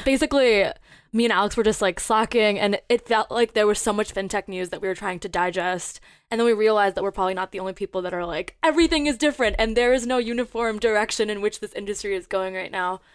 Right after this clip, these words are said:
And that led to this story. I'll start with the quiet bucket. Usually companies like Brex and Finix are super chatty. Brex is backed by SoftBank, Finix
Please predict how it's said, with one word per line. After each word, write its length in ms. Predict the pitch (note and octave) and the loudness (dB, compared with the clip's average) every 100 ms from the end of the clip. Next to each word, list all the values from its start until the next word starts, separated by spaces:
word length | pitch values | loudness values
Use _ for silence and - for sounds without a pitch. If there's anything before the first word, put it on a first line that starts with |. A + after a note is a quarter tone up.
| _ - | _ -2
And 160 | A3 | 2
that 200 | G3+ F#3+ | 2 2
led 300 | G3 F3+ F3 | 0 0 -2
to 420 | - G3 F3 G3 G#3+ | -6 -4 -4 -6 -8
this 140 | C4+ C#4 | -8 -4
story. 540 | F#4 F4 E3+ - A3+ _ - | 0 0 0 -4 -10 _ -6
I'll 100 | A#3 | -2
start 200 | B3+ C4 | -2 -2
with 180 | E4 - | -4 -6
the 160 | C4 A#3+ | -6 -6
quiet 480 | - G#3+ G#3+ G3+ - | -2 0 0 -2 -6
bucket. 380 | F3+ F#3+ F3+ - _ _ _ | -8 -8 -12 -16 _ _ _
Usually 400 | A#3+ D4 F4 E4+ | 0 2 2 0
companies 420 | - B3+ B3 B3+ | -2 -4 -2 -2
like 240 | A3+ G3+ - | 0 -2 -2
Brex 440 | G3 G3+ - - - | 0 0 -4 -6 -4
and 180 | G3+ F#3 | -6 -4
Finix 440 | F#3+ F#3 A3 - - | -4 -4 -6 -8 -4
are 140 | G#3+ | -2
super 360 | G3 G#3+ - G3+ | -2 -6 -4 -6
chatty. 600 | - E3+ E3+ G3 A#3+ B3 _ _ - | -6 -6 -6 -4 -6 -8 _ _ -2
Brex 400 | A3 A3 - - | 0 0 -6 -4
is 160 | A#3 G#3+ | -4 -2
backed 380 | G#3 G3+ - - | -2 -4 -4 -4
by 180 | G3 | -2
SoftBank, 480 | F#3+ D#4+ D4+ C#4+ C4 - | 0 2 2 -2 -8 -8
Finix 460 | A3 A3+ A3+ - | -8 -8 -12 -16